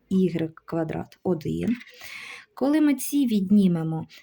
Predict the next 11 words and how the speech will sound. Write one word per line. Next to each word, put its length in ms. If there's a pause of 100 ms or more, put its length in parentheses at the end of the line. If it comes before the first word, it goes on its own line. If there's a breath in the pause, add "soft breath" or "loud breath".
(160)
у 40
нас 280
ігрек, 500
ікс 260
ігрек 360
відняти 460
ікс 400
ігрек 320
буде 300
нуль, 440 (220)
знищується. 720